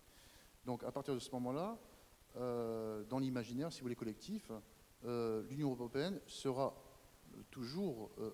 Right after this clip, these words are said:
euh, une institution qui paraîtra noble. Ceci étant,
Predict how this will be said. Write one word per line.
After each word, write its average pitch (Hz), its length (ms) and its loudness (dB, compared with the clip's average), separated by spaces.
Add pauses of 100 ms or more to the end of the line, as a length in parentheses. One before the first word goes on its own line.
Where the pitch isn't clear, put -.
euh, 101 280 -2
une 127 100 0
institution 123 540 -4 (340)
qui - 120 -10
paraîtra 113 400 0
noble. 104 420 -2 (560)
Ceci 175 340 -2
étant, 175 560 2